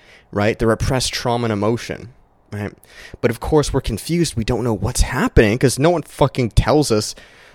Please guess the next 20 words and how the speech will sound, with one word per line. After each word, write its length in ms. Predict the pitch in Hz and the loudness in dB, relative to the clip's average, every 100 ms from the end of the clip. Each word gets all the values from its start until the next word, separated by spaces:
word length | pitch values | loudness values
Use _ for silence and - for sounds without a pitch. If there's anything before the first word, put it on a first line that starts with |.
| - | -2
"Oh, 180 | 262 294 | 2 2
hey, 220 | 135 190 | 4 4
look, 260 | 160 156 - | 4 2 2
in 80 | 104 | -2
grade 320 | 127 139 117 | 0 -2 0
two, 200 | 185 139 | 2 4
you're 140 | 120 | 4
gonna 220 | 143 123 | 4 0
learn 280 | 98 80 127 | 0 -2 -2
shadow 300 | - - 190 | -2 -2 0
work." 200 | 107 - | -2 -2
No, 240 | 151 190 90 | -2 0 0
no 120 | 147 | 0
one 120 | 180 | -2
teaches 380 | - 202 135 107 | -2 -6 -6 -6
this, 200 | 95 - 107 | -8 -6 -4
us 220 | 98 - | -4 -4
this 160 | 98 | -6
stuff. 340 | - - 101 - _ _ _ _ - - | -6 -8 -8 -16 _ _ _ _ -18 -6
So 400 | - 120 110 | 2 6 6